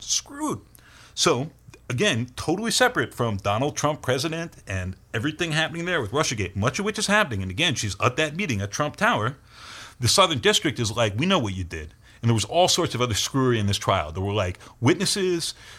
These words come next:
who, uh, who, who were basically identical conspirators who were charging the prosecutors money for fancy hotel rooms, like, all sorts of just, like, ha,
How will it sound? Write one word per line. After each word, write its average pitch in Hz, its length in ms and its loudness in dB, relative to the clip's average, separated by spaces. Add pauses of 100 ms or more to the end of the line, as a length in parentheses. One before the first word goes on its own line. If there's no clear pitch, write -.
who, 120 240 2
uh, 107 320 4
who, 104 180 -2
who 98 160 -8
were 95 140 -6
basically 127 380 -2
identical 117 340 -4
conspirators 180 400 -2
who 107 80 -2
were 98 40 0
charging 131 520 0
the 98 80 -2
prosecutors 151 640 0
money 101 160 0
for - 140 -14
fancy 85 320 -12
hotel - 360 0
rooms, 147 320 2
like, 101 140 -6
all 156 240 2
sorts 123 360 0
of 95 100 -4
just, 107 260 -2
like, 95 320 -6
ha, 143 460 2